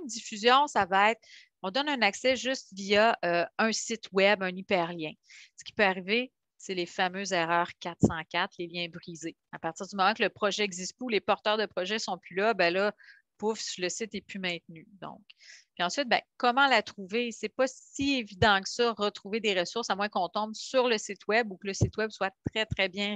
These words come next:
référencé. Donc, il y a aussi des stratégies, euh, communication au travers de ça.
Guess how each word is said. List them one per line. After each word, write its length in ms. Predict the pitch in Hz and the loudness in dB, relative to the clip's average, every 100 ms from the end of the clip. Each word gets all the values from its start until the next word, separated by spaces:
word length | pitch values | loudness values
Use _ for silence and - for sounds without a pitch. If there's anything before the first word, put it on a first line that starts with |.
| 196 | -2
référencé. 800 | 190 - 196 180 165 156 - - _ - - - _ _ - | -4 -2 -4 -4 -10 -12 -18 -20 _ -18 -18 -20 _ _ -2
Donc, 260 | 180 180 - | 0 0 -2
il 40 | |
y 20 | |
a 20 | |
aussi 160 | 180 - | -6 -6
des 120 | 214 | -8
stratégies, 640 | 202 185 180 180 - 208 196 | -2 0 0 -4 -4 2 4
euh, 80 | 151 | 2
communication 720 | - 175 180 175 175 165 - 202 | 0 -6 -8 -2 -2 -2 -6 -8
au 40 | |
travers 360 | - 170 170 165 | -6 -4 -4 -6
de 140 | 160 | -10
ça. 180 | - | -12